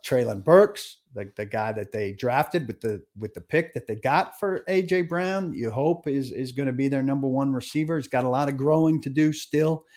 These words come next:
and, um, you know, needs to be consistently healthy, but showed in flashes the kind of receiver that he could be for this team next year.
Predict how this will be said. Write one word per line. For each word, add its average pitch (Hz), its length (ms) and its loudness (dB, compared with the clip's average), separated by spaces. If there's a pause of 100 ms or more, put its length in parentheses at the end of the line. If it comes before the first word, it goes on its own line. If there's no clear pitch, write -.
(360)
and, 127 520 -2
um, 117 760 -2 (600)
you 120 140 -2
know, 117 100 -4
needs 120 340 -4
to - 80 -8
be 123 220 -2
consistently 110 720 -10
healthy, 175 580 2
but 113 160 -4
showed 147 760 2 (500)
in 151 260 6
flashes 143 920 0
the 107 80 -10
kind 135 300 -2
of 117 100 -8
receiver 117 440 -4
that 101 120 -4
he 113 140 -8
could 95 200 -16
be 214 360 0 (200)
for 190 220 6
this 185 300 2
team 208 500 0 (140)
next 156 520 -2
year. 185 440 2